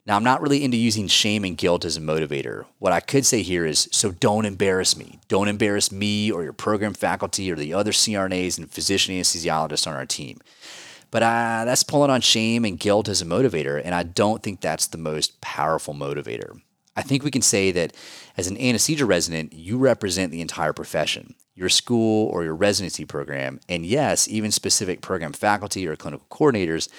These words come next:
and that's a good thing because you're part of an esteemed profession.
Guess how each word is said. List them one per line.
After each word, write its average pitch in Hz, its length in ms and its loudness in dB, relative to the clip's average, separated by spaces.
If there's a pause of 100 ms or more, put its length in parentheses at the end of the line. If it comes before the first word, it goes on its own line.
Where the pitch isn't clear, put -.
(420)
and 107 80 -2
that's 123 140 2
a 135 60 4
good 139 220 4
thing 62 320 -4 (240)
because 101 280 0
you're 113 120 2
part 127 540 4
of 113 120 -2
an 101 60 -2
esteemed 98 580 -2
profession. - 600 -4